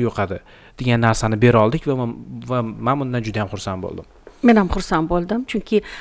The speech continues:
Speaker 2: ayni mana shunaqa yondashuv kerakli, lozim, shart. Shu bilan birgalikda, e, harakatingizni boshida dayjestlar. Har hafta,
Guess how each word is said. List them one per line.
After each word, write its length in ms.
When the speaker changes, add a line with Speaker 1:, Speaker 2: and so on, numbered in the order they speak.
Speaker 2:
ayni 200
mana 200
shunaqa 320
yondashuv 640
kerakli, 680
lozim, 640
shart. 500
Shu 160
bilan 200
birgalikda, 540
e, 120
harakatingizni 720
boshida 440
dayjestlar. 640
Har 120
hafta, 400